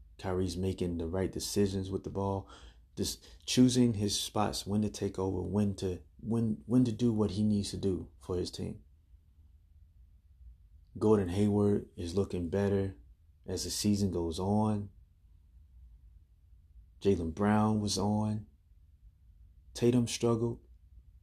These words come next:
But the big men for Boston took care of Giannis. And I, I, I said episodes ago, when, when the trade deadline was happening, that Milwaukee needed to get another player, a shooter, or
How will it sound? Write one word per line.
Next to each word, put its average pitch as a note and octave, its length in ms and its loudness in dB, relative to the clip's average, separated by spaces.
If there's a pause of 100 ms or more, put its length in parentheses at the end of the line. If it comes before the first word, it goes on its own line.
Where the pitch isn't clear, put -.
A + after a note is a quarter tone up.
(640)
But G#2 140 -4
the G2+ 80 0
big B2 280 4
men F#2 300 -4 (260)
for G2 80 -6
Boston F2+ 540 -6 (420)
took A2+ 180 0
care G2 220 0
of F2+ 80 -2
Giannis. E2+ 500 -8 (840)
And A2 100 0
I, G#2+ 200 0
I, A#2+ 100 -2
I - 20 -2
said B2 540 4
episodes A2+ 480 4
ago, F#2+ 400 -2 (600)
when, F#2 360 -4
when G2+ 160 0
the F2+ 80 -4
trade A2 380 2
deadline E2+ 360 -2
was E2 160 -10
happening, D#2 400 -12 (500)
that G2+ 160 2
Milwaukee F#2 420 0
needed F2+ 260 -2
to F2 80 -2
get F#2 420 -2
another F#2+ 400 -2
player, F2 500 -4 (240)
a D#2+ 80 -8
shooter, G#2+ 400 2
or F2+ 360 0